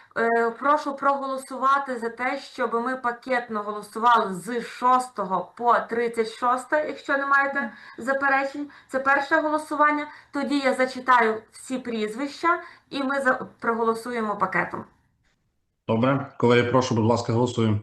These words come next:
Speaker 2: за пакетне голосування. Хто за? Одноголосно рішення прийнято.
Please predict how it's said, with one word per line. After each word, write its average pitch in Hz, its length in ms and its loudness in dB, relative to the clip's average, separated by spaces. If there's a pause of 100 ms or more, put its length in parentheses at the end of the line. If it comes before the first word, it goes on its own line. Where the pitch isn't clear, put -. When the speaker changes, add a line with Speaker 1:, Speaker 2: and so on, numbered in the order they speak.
Speaker 2:
за 117 120 -2
пакетне 107 380 -2
голосування. 104 500 0
Хто 127 140 0
за? 117 320 2 (2250)
Одноголосно 110 600 2
рішення 110 320 0
прийнято. 123 460 -2